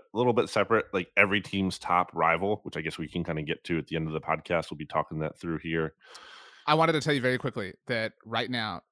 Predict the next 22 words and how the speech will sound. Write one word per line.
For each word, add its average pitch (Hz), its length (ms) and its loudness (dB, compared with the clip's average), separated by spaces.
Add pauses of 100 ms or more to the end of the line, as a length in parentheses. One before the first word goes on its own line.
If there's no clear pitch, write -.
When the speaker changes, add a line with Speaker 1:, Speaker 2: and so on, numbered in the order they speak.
Speaker 2:
Jason 113 340 -4
Garrett 101 300 -8
just - 180 -14
tweeted. - 300 -12 (120)
Did 120 120 -6
you 123 40 -2
know 139 60 2
he's 135 160 4
on 123 100 2
Twitter 127 200 -2
now? 151 160 -8 (1040)
Speaker 1:
No. 76 320 -2 (340)
Speaker 2:
He 139 80 -2
tweeted, 143 460 0 (380)
"Go 131 200 2
see 180 440 0 (260)
at 143 380 -4 (240)
Top 151 260 2
Gun 147 220 2
Movie!" 139 380 -2 (380)
Exclamation 107 540 -10
point. 78 200 -12